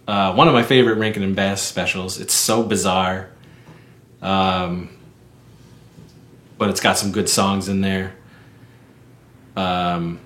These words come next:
this, they have their animated Christmas Carol version of Scrooge. It's called The Stingiest Man in Town.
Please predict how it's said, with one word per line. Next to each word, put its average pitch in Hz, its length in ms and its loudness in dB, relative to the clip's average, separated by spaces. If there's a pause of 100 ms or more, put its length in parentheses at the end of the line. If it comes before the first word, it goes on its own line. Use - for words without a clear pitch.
(600)
this, 120 360 0
they 117 200 0
have 107 300 0
their 101 560 0
animated 110 800 0 (2000)
Christmas - 560 2
Carol 120 560 4
version 117 680 2 (220)
of - 100 -8
Scrooge. 120 760 4
It's - 160 -8
called 101 260 2
The 98 60 -2
Stingiest 110 720 0
Man 104 220 0
in 98 160 -2
Town. 104 460 -4